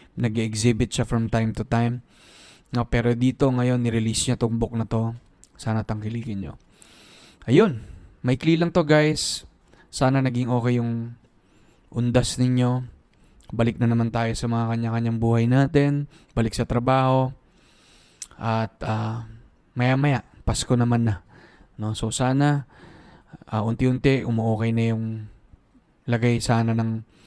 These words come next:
Pilipinas in terms of pandemic. Pero marami pa rin naghihirap, no?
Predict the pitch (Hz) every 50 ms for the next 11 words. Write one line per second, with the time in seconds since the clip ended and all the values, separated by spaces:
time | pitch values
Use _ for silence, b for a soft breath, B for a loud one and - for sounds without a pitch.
0 | b b b b b b b - 120 123 117 - 147 147 143 143 - 135 123 113
1 | 123 120 113 113 113 117 - - - 113 113 117 127 131 135 135 139 143 - _
2 | _ b b b b b b b b b 123 117 113 110 110 110 113 113 113 -
3 | 120 113 113 113 113 107 107 110 117 127 127 127 120 117 - _ _ b b b
4 | b b b b - 110 110 107 110 110 -